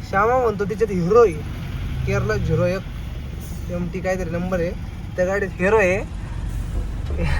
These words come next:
मी पाहिलंय पण तसा वाटतोय, पण आता तो पुढे गेला त्याच्यामुळे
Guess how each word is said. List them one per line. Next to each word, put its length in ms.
मी 80
पाहिलंय 400
पण 120
तसा 180
वाटतोय, 540
पण 80
आता 140
तो 80
पुढे 260
गेला 220
त्याच्यामुळे 480